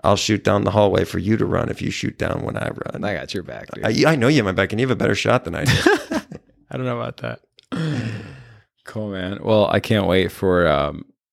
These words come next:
Speaker 2: for what's to come. And again, so Daniel and I, we've said this before, and we'll say it again. You know, thank you for giving us a chance to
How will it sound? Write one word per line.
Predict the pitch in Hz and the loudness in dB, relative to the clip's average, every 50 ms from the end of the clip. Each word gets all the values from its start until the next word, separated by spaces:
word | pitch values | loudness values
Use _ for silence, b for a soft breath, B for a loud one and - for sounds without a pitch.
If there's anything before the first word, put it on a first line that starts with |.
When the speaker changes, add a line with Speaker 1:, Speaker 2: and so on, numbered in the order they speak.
| _ _ - | _ _ -10
Speaker 2:
for | - 95 | -6 -4
what's | 92 87 85 - - - | 0 0 0 0 -2 -4
to | 80 - | -6 -6
come. | - - 82 78 78 78 | -4 -2 -2 0 0 0
And | 78 - | -2 2
again, | 78 101 104 101 110 107 101 95 90 | 2 2 4 4 4 4 4 4 0
so | - - 95 | 0 0 0
Daniel | 92 90 104 101 101 101 98 95 98 | 0 4 4 4 4 4 4 4 4
and | 101 | 4
I, | 101 95 95 95 92 92 | 2 2 2 2 2 2
we've | 92 95 95 92 90 - | 2 2 0 0 0 -2
said | - - 95 98 | 0 0 2 0
this | 98 92 | 0 -2
before, | - - 101 - - 98 95 95 | -2 -6 -6 0 2 4 4 4
and | 95 85 | 4 2
we'll | 78 76 | 0 0
say | - - 98 98 | 0 2 4 4
it | 101 104 | 4 4
again. | 95 98 95 92 90 90 87 90 _ _ _ _ _ _ _ _ _ _ _ _ _ - _ _ _ _ _ | 4 4 4 4 4 2 -2 -6 _ _ _ _ _ _ _ _ _ _ _ _ _ -20 _ _ _ _ _
You | - 113 101 | -6 -4 -2
know, | 92 82 | -2 -2
thank | 80 - - 110 104 | -2 0 2 2 4
you | 104 104 98 | 4 2 2
for | 95 95 | 2 0
giving | 90 98 98 98 95 | 2 2 2 2 2
us | 92 - - | 0 -2 -4
a | |
chance | - - - 104 98 95 92 87 - - - | -4 -2 0 2 2 2 2 0 -2 -4 -2
to | - 92 87 85 82 | 0 2 2 2 0